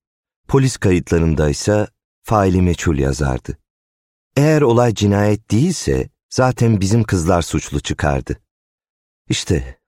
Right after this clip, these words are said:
bu sefer de basın aynı açıdan yaklaşıyordu. Sarhoş, berduş, keş travesti evinde yangın çıkarmış ve ölmüştü. İçimden ettiğim küfürler öfkemi boşaltmaya yetmedi.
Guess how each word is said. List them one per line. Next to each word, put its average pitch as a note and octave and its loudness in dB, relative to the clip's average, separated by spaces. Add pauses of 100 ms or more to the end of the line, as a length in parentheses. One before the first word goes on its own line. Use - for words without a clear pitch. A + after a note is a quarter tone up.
(140)
bu C#3+ 0
sefer E2+ 0
de D#2 -2
basın G#2+ 0 (140)
aynı G2+ 2
açıdan C#2+ -2
yaklaşıyordu. C#2+ -2 (920)
Sarhoş, D#2+ -2 (280)
berduş, E2 -2 (240)
keş - 0
travesti D#2 -2 (440)
evinde G#2+ 2
yangın F2+ 2
çıkarmış D2+ -2
ve G2 4
ölmüştü. D#2+ -2 (1000)
İçimden D3+ 2
ettiğim B2+ 2
küfürler G#2+ 0 (140)
öfkemi G#2+ 2
boşaltmaya F2+ 0
yetmedi. D2+ -2